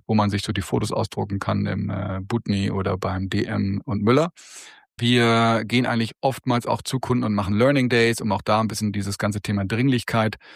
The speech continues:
zu unterstützen, Angebote zu, äh, zeigen, vielleicht auch ein bisschen Hilfestellung zu geben. Und eigentlich auch sehr viel Top-Level-Engagement, das heißt wirklich das Thema Lernen muss irgendwie von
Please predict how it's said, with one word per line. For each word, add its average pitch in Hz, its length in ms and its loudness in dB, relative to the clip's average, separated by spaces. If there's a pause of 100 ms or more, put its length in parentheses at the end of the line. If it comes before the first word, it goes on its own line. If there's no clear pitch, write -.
(240)
zu - 120 -2
unterstützen, 143 680 2
Angebote 120 540 0
zu, 107 440 0
äh, 107 600 -2
zeigen, 120 640 2
vielleicht 107 240 -4
auch 107 60 -4
ein 104 40 -2
bisschen 104 160 -2
Hilfestellung 120 520 2
zu 117 100 -2
geben. 107 300 2 (540)
Und 135 140 2
eigentlich 139 500 2
auch 127 180 0
sehr 120 280 4
viel 123 420 2
Top-Level-Engagement, 117 1200 0
das 110 140 -2
heißt 107 220 -4
wirklich - 220 -8
das 101 160 -4
Thema 104 200 0
Lernen 120 600 2 (420)
muss 113 240 -4
irgendwie 110 300 -4
von 110 260 0